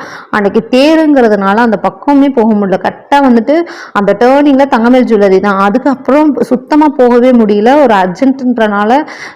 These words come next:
ஆ, கார் வந்து நம்ம அந்த இடத்துல தான் நிப்பாட்ட முடிஞ்சுச்சு அப்படின்றனால தங்கமயில் ஜுவல்லரியில எடுத்துட்டு வந்துட்டோம்.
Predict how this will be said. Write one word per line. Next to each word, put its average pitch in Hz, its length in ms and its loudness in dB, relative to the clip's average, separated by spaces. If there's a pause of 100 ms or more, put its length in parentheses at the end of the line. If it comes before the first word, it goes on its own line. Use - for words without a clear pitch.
ஆ, 202 280 0
கார் 233 420 0
வந்து 262 440 -4
நம்ம 220 240 -4
அந்த 196 260 0
இடத்துல 240 260 0
தான் 254 120 2
நிப்பாட்ட 233 440 0
முடிஞ்சுச்சு 180 440 -4
அப்படின்றனால 196 680 -2
தங்கமயில் 208 400 -2
ஜுவல்லரியில 180 400 -2
எடுத்துட்டு 180 360 -4
வந்துட்டோம். 180 360 -2